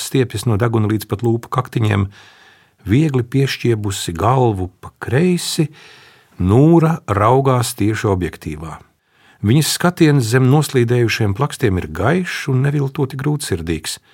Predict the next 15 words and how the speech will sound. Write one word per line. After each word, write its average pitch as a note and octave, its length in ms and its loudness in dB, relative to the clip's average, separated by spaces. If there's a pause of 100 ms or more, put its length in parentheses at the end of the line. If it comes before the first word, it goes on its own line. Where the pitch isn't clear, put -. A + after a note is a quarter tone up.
(420)
kā D#2+ 160 -6
sveces - 640 -2
liesma, G#2 480 -2
kas - 400 -8
līpinoties G2 960 -2
liek G#2 240 -2
manīt, A2 400 -2 (640)
ka G2+ 80 -4
tūlīt G2 400 -2
izdzisīs. D#2+ 800 -8 (720)
Fotogrāfijas A#2 800 0
otru D#3+ 320 -2
pusi - 320 -4
klāja C3 240 0
teksts - 640 -6